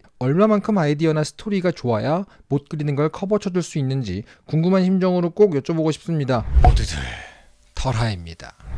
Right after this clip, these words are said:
자, 일단 이거 결론부터 가볼게요. 만화를 그리지 않는 사람이 그렇게 얘기하는 것에 대해서는 다들 신경 끄십시오. 에너-, 에너지 낭비입니다. 그냥 누구든 자기 직군이 아니면 제대로 모르기 때문에 막말을 하게 돼 있어요. 우리는 그러지 맙시다. 두 번째, 작가 본인이 이 얘기를 할 때는 두 가지입니다.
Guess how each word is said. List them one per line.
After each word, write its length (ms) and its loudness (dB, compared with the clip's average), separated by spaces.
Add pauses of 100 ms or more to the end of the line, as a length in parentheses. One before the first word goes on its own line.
(180)
자, 200 4
일단 600 0
이거 360 -2
결론부터 460 2
가볼게요. 600 -2 (260)
만화를 360 2
그리지 240 0
않는 260 4
사람이 260 6
그렇게 280 4
얘기하는 260 4
것에 200 0
대해서는 260 0
다들 160 0
신경 260 2
끄십시오. 800 2
에너-, 220 0
에너지 320 2
낭비입니다. 760 -2
그냥 220 -4
누구든 540 -4
자기 260 -4
직군이 340 -4
아니면 520 -2 (220)
제대로 280 0
모르기 300 0
때문에 260 -2
막말을 340 2
하게 140 -2
돼 80 0
있어요. 400 -4
우리는 260 -2
그러지 180 -2
맙시다. 560 -8 (120)
두 120 -4
번째, 340 0 (180)
작가 240 -4
본인이 880 2
이 220 0
얘기를 280 0
할 120 -2
때는 280 -2
두 140 -6
가지입니다. 480 -2